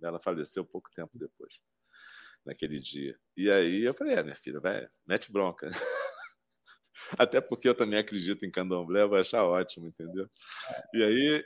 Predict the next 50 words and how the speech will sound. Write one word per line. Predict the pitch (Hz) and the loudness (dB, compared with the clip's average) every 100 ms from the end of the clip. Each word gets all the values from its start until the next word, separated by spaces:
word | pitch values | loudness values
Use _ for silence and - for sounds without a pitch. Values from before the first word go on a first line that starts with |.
| - | 2
ela | 113 113 | 4 6
perguntou, | 107 104 101 107 | 4 0 0 2
"Você | 135 | 4
pode | - 135 - | 6 4 2
ficar | 117 110 131 120 104 | 2 6 8 8 6
e, | |
e | 85 90 82 - 82 - - | 0 -4 -10 -16 -20 -20 -4
cantar | 98 82 98 87 | -4 2 2 2
junto?" | 80 113 110 98 | -2 -8 -10 -10
Eu | |
falei, | - 277 | -4 -2
"Ah, | 254 | 0
minha | 180 | -2
filha, | - 85 107 | -4 -4 -2
eu | |
aprendo, | 131 107 107 95 85 | -2 -2 -2 -4 -6
não | 95 | -6
tem | 131 143 | -4 -2
problema | 117 107 127 123 | -2 -2 -2 -4
nenhum." | 104 85 95 | -8 -8 0
Então, | 160 156 | 4 6
eu | 120 | 6
acho | 156 - | 4 4
que | 147 | 0
o | |
respeito | 131 107 - - 135 135 95 - | 2 2 0 0 0 0 -8 -14
significa | - 95 95 90 - 123 117 | -12 -10 -10 -8 -8 -8 -12
que | - 113 | -14 -10
você, | 101 - 107 | -8 -6 -4
mesmo | 104 139 143 | -4 -4 -6
que | 131 | -8
você, | 107 98 - 92 82 _ _ - | -6 -6 -4 -4 -4 _ _ -10
no | 101 | 0
meu | 120 | 0
caso, | - 110 123 143 | 2 2 2 -2
não | |
teve | 123 110 | -4 -4
nem | 107 | -4
esse | 131 - | -4 -6
problema, | - 107 98 87 | -8 -6 -6 -4
porque | - | -6
eu | 92 | -6
também | 98 101 | -4 -4
acredito. | 104 110 90 87 - _ - - - - | -4 -6 -8 -10 -14 _ -20 -20 -12 -2
Mas | 120 | 0
mesmo | 180 214 | 0 -2
que | 143 | 0
você | 117 - | 0 2
não | 107 | 0
acredite, | 98 95 82 120 131 - - | -2 -4 -6 -4 -6 -8 -14